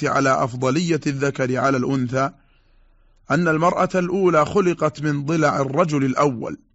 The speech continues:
فأصلها جزء منه. فإذا عرفت من هذه الأدلة أن الأنوثة نقص خلقي وضعف طبعي،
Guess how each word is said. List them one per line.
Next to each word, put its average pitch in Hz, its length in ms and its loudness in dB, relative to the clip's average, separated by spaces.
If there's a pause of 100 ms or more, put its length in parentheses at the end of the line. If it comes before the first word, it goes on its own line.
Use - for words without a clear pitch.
(1120)
فأصلها 156 580 2
جزء 147 360 -4
منه. 175 360 -4 (640)
فإذا 147 420 0
عرفت 147 480 -2
من 156 200 0
هذه 160 400 2
الأدلة 147 680 -2 (540)
أن 139 180 0
الأنوثة 131 680 -2
نقص 156 380 -2
خلقي 135 600 -2 (720)
وضعف 127 460 0
طبعي، 127 760 -2